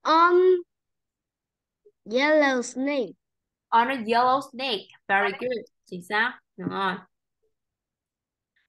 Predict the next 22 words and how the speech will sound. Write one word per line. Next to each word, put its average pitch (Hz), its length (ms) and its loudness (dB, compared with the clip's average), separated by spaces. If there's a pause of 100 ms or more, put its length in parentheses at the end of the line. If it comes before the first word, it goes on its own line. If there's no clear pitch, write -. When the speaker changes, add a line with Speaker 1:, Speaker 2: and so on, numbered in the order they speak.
Speaker 2:
Ok, 262 160 -6 (520)
thì 294 60 -2
ở 254 140 2
đây 302 160 2
nó 294 120 0
muốn 277 240 -4
nói 226 240 0
là 285 320 0 (560)
tính 254 300 -10
từ 269 320 0 (140)
sẽ 277 120 -12
được 302 220 -10
sử 196 180 -10
dụng 220 120 -10 (100)
ở 196 120 -12 (100)
trước 359 260 -8
một 233 180 -8
danh 240 280 -6
từ, 220 220 -4 (240)
được 202 200 -8
chưa? 233 280 -2 (100)
Để 196 340 -4